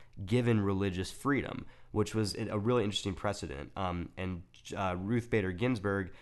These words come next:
in her primary dissent, said, uh, "In a decision of startling breadth, the court holds that commercial enterprises, including corporations, along with partnerships and sole proprietorships,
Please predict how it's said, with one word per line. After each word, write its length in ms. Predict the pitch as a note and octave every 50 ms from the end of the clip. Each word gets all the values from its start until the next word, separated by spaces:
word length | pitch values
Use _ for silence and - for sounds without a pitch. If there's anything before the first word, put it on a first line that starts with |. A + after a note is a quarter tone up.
| - - - -
in 100 | - G2
her 100 | G2 F2+
primary 440 | - - C3 B2+ C3+ C3 A2+ G2+ E2+
dissent, 500 | F2 E2+ - - F2+ F2 E2+ F2+ - - - - - - - - -
said, 460 | - - - G#2 G2 F#2 F2+ E2+ - -
uh, 320 | - F#2 F2+ F2 E2+ E2 D#2+ - - - - - - - - - - - - - - - A#2
"In 80 | A2
a 60 | A2
decision 420 | F#2+ F2 F#2+ - - C3+ B2 C3+ B2+
of 80 | G#2+
startling 400 | - - B2 A#2 B2 C3+ C3+ B2+ G#2+
breadth, 280 | F#2 G2 G2 F#2+ -
the 80 | - -
court 300 | - - - A#2+ - -
holds 340 | - A#2 G#2+ G#2+ F#2 F#2 -
that 240 | - F#2+ - - -
commercial 440 | - G#2 G#2+ A#2+ A#2+ - B2+ -
enterprises, 680 | A2 A2 G#2+ G2+ - - F2+ F2+ F2+ F2+ F#2 F#2 F2 - - - - -
including 440 | - F2+ - - D3 D#3+ D#3 D3 -
corporations, 600 | - B2 G2+ - A2+ G#2+ G#2 G2 G2 F#2 F2+ E2+
along 280 | F2+ F2 F#2+ G#2 A2
with 140 | A2 A2 -
partnerships 520 | - A#2 A2 G#2+ G#2 G#2 - G#2+ G#2 - -
and 100 | G2 -
sole 200 | - G#2+ G#2+ G2+
proprietorships, 840 | - F#2 - - G#2 G2+ G2 E2+ F2+ F2 - - F#2+ F#2 - -